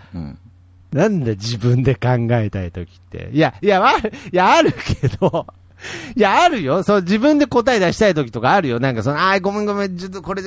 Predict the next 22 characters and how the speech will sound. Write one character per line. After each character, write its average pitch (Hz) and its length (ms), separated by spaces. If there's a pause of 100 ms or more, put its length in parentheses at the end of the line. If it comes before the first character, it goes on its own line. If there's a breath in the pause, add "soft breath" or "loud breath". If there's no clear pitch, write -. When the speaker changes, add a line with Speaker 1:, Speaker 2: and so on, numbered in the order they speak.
(160)
Speaker 2:
自 165 140
分 202 140
で 202 60
思 196 140
い 202 40
出 196 120
し - 60
た 214 120
い 185 60
ん - 20
だ」 139 160
み 160 140
た 165 80
い - 40
な 104 40
時 120 180
あ 160 160
る 131 100
け 80 180
ど。 92 120
Speaker 1:
は 101 340
い。 - 100